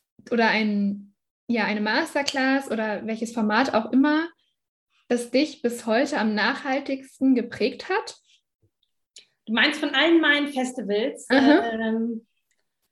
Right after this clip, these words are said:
Speaker 2: uh,
Speaker 1: Ich meine,
Speaker 2: also
Speaker 1: vielleicht
Speaker 2: mein
Speaker 1: auch, mhm, ja.
Speaker 2: Ähm, also Gott, da gibt's super viel. Ich mag immer, also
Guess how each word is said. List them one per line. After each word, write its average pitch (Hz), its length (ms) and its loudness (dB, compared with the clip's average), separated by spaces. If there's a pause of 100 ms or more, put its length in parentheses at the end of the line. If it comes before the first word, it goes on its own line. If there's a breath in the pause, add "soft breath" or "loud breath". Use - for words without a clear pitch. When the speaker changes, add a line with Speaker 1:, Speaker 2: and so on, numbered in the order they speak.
(800)
Speaker 2:
uh, 262 180 2
Speaker 1:
Ich 285 40 4
meine, 302 80 6
Speaker 2:
also 311 140 4
Speaker 1:
vielleicht 302 240 8
Speaker 2:
mein 285 80 0
Speaker 1:
auch, - 280 -4
mhm, 277 240 -2 (280)
ja. 214 280 -6 (580)
Speaker 2:
Ähm, 277 560 4
also 254 440 4
Gott, 254 200 0
da 247 60 0
gibt's - 500 -8
super 269 1000 4
viel. 269 680 0
Ich - 240 -12
mag 254 360 -4
immer, 254 280 -4
also 247 520 0